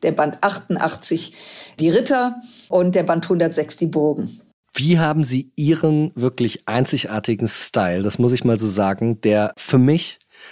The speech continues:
Speaker 2: eine David Bowie-Referenz ist und gleichzeitig auch so ein bisschen die frühen Entwürfe, die Yves Saint Laurent gemacht hat,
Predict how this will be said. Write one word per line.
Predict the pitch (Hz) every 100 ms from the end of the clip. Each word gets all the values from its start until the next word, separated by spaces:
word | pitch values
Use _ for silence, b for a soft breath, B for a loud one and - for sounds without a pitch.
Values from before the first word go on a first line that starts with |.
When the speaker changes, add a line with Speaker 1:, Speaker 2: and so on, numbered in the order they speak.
| B _
Speaker 2:
eine | 117
David | 104 127 120 107
Bowie-Referenz | 131 131 147 160 151 - 143 131 139 160 -
ist | 165 165
und | - 156 160
gleichzeitig | 139 139 - 135 120
auch | 117
so | -
ein | 120
bisschen | 120 131
die | 117
frühen | - 143 143
Entwürfe, | 127 - 127 123
die | 117 120
Yves | 139 -
Saint | 127
Laurent | 120 110 113 135
gemacht | 123 98 90 -
hat, | 98 107